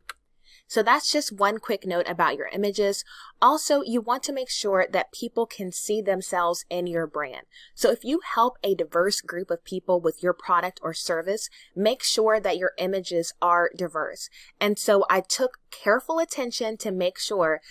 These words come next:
that that was reflected in what I chose to use in the images. So when I was done, all I need to do is go ahead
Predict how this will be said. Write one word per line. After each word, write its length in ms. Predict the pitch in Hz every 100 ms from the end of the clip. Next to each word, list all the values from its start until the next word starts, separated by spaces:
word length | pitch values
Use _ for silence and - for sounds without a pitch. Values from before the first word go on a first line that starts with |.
| -
that 200 | - 190
that 240 | 185 175 -
was 120 | 202
reflected 600 | 208 - 185 - 170 165 -
in 160 | 180
what 160 | 170 175
I 140 | - 180
chose 460 | - 180 160 165
to 120 | - 185
use 460 | 147 151 147 - _ _ _
in 200 | 180 175
the 100 | 175
images. 640 | - 160 151 - - - - _ _ _ _
So 180 | - 208
when 280 | 190 185 190
I 120 | 226
was 160 | 381 -
done, 340 | 196 175 262 _ _ _
all 160 | 190 202
I 120 | 226
need 200 | 277 320
to 120 | -
do 400 | 262 170 160 151 - _ _
is 140 | 196 -
go 180 | 185
ahead 340 | 214 202 202